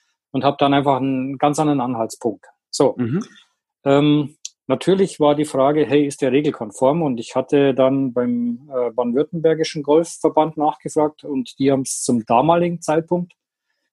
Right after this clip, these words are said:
Speaker 1: dann, äh, für regelgerecht, ähm, <clears throat> mir zurückgemeldet. Aber
Speaker 2: Mhm.
Speaker 1: zweitausendneunzehn wurden ja dann die Golfregeln geändert.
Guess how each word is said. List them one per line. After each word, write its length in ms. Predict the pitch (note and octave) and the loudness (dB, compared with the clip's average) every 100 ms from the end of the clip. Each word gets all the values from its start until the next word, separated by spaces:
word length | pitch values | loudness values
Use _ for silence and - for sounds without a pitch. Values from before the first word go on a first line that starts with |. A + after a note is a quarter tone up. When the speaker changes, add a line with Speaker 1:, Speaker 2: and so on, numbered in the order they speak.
| _ | _
Speaker 1:
dann, 420 | B2+ C3 C3 C#3 | 0 2 0 -2
äh, 260 | C3 B2+ A#2 | 0 0 0
für 440 | - B2 A#2+ A2+ - - | -2 0 0 -2 -10 -8
regelgerecht, 920 | A2 C3 C#3+ B2 A#2+ B2+ E3 - _ - | 0 2 2 0 0 0 -2 -10 _ 0
ähm, 360 | E3 E3+ F3 - | 0 2 -2 -8
<clears throat> 260 | - F#3+ - _ _ | -8 -10 -10 _ _
mir 380 | D3+ D3+ D3+ E3 | -2 0 2 0
zurückgemeldet. 720 | E3 D#3+ F3+ E3 F3 F#3+ G3+ - _ _ _ _ | 0 -2 0 -2 0 -2 -4 -10 _ _ _ _
Aber 160 | C#3+ D3 | 2 2
Speaker 2:
Mhm. 60 | |
Speaker 1:
zweitausendneunzehn 880 | D#3 D#3 D3 C#3 C3+ C3+ F3 F3+ D#3 | 2 2 2 2 2 2 2 0 0
wurden 200 | D#3 D#3 | 0 0
ja 80 | C#3+ | 0
dann 180 | C#3 | 0
die 80 | C#3 | 0
Golfregeln 640 | C3+ C#3 C3+ C3 A#2 A2+ | 2 0 0 -2 -2 -4
geändert. 480 | G#2+ A2 B2+ F#3+ G3 | -8 -8 -2 -2 -2